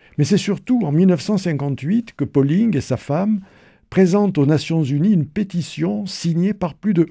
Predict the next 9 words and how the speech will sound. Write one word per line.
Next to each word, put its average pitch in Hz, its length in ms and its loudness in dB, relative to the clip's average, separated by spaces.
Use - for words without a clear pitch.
onze 226 360 0
mille 196 280 0
scientifiques 165 720 -10
appelant 170 580 0
à 139 100 -4
l'arrêt 151 340 -2
des 131 220 0
essais 135 240 -4
nucléaires. 117 600 -10